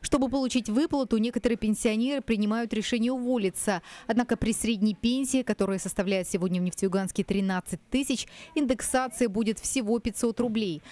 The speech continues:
А устроиться на новую работу старшему поколению не так-то просто.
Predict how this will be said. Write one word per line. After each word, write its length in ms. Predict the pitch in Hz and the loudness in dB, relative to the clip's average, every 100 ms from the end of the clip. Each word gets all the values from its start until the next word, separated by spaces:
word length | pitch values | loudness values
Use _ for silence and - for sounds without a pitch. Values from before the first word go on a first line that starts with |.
| - | -6
А 80 | 254 | -2
устроиться 540 | 262 - 247 247 - 208 | -2 0 0 0 0 0
на 100 | 196 | 0
новую 320 | 196 185 185 | 0 0 0
работу 460 | 185 180 247 247 | 0 0 -2 0
старшему 480 | 226 202 190 - 185 | 0 0 0 0 0
поколению 560 | 175 - 180 226 226 208 | 0 0 0 0 0 0
не 100 | 190 | 0
так-то 340 | 185 170 - | -2 -2 -2
просто. 600 | - 196 190 170 - 170 | -2 0 0 0 0 -2